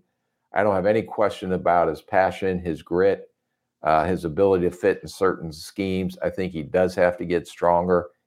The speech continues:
He's smart. He knows what he's doing. These guys play in the league. I just think that there's going to be a few holes that are, that are,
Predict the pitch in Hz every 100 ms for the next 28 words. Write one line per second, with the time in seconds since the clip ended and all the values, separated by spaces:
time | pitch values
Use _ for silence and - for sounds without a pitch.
0 | - 101 - 92 95 92 - 82 85 95
1 | 82 90 85 82 73 87 85 87 85 _
2 | - 95 92 98 92 85 - 90 90 92
3 | 85 82 90 90 85 _ _ _ - 92
4 | 92 92 - 92 87 - 82 85 85 -
5 | 90 85 76 85 85 78 _ _ - -
6 | - 98 85 101 98 82 80 82 82 80
7 | 78 - - 85 80 78